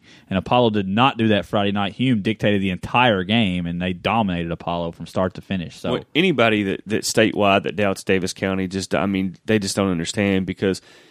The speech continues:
Speaker 2: you know, th-, their resume, they, they got the win. You know, they got the win over Henderson. Should have beat Bowling Green. So, I mean, this team is legit.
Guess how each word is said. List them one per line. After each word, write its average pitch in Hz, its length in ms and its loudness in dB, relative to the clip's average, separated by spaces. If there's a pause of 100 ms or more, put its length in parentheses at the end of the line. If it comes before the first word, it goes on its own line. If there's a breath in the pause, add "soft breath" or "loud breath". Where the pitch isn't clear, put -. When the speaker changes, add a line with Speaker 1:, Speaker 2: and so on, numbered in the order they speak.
(120 soft breath)
Speaker 2:
you 107 80 -2
know, 107 280 0 (180)
th-, 90 160 -10
their 123 180 2
resume, 101 800 0 (340)
they, 110 140 -2
they 127 160 0
got 131 380 -4
the 101 100 -6
win. 110 180 -4
You 95 80 -4
know, 113 60 -4
they 117 120 -4
got 139 180 -4
the 117 80 -8
win 120 160 4
over 95 160 4
Henderson. 123 340 0
Should 165 220 0
have 175 80 0
beat 113 180 -2
Bowling 113 300 2
Green. 95 300 -8 (540 soft breath)
So, 127 200 2
I 120 60 4
mean, 120 180 -2
this 120 160 0
team 139 380 -4
is 92 120 -6
legit. 92 460 -6